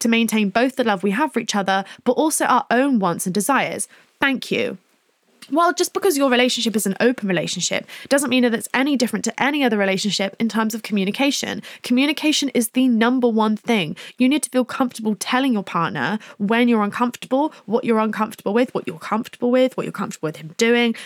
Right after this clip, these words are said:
And you have to be so honest about what you would feel comfortable with in terms of an open relationship, 'cause that can mean something different to everyone. That could mean kissing, it could mean sex.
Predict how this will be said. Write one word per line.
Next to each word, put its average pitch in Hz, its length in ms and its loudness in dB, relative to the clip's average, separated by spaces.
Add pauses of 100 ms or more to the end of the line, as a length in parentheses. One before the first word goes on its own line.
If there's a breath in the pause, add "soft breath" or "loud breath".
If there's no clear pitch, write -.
And 247 120 4
you 285 80 4
have 302 100 0
to - 80 -16
be 262 80 2
so 226 320 0
honest 180 320 -2
about 170 380 -2 (260)
what 196 320 0
you 202 80 0
would 185 100 2
feel 175 160 -2
comfortable - 460 -2
with 349 340 2 (300 loud breath)
in 208 100 2
terms 185 320 -2
of 262 80 -4
an 277 60 0
open 285 240 0
relationship, 294 480 0
'cause 254 120 -4
that 370 120 -4
can 285 80 -6
mean 294 120 0
something 254 240 0
different 240 280 0
to - 80 -4 (100)
everyone. 226 380 0
That 240 140 -2
could - 120 -6
mean 202 140 -2
kissing, 320 460 -2 (180 loud breath)
it 254 120 -4
could 220 100 -2
mean 190 100 2
sex. - 460 -4